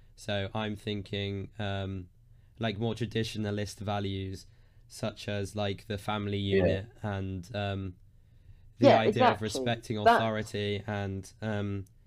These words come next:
Speaker 1: the idea, and then you can even stretch it further than that. So you could then, like, talk about, like, um, what, like, I think to a certain degree are traditional values that are, like, represented in the U K adhere somewhat to the Bible.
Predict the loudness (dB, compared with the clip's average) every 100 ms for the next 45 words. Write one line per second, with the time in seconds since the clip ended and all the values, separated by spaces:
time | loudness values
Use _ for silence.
0 | -20 -12 0 2 2 0 -2 -2 0 0
1 | 2 2 2 2 2 0 -2 -2 -2 -4
2 | -4 -2 -4 -4 -6 -8 -6 -4 -4 -6
3 | -8 -8 -20 -20 -20 -14 -6 -2 -2 -2
4 | -4 -4 -6 -6 -4 -4 -2 -4 -4 -4
5 | -4 -4 -6 -4 -4 -6 -8 -4 -4 -4
6 | -4 -4 -6 -14 -20 -20 -20 -20 -20 -20
7 | -6 0 0 -2 -2 -4 -2 -2 0 0
8 | 0 0 -2 -4 -4 -4 -2 0 0 -2
9 | -2 -6 -6 -4 -2 -2 -4 -2 -4 -2
10 | -2 -2 -2 -2 -2 -2 -2 0 0 -2
11 | -2 -4 -4 -4 -4 -6 -6 -4 -4 -4
12 | -4 -8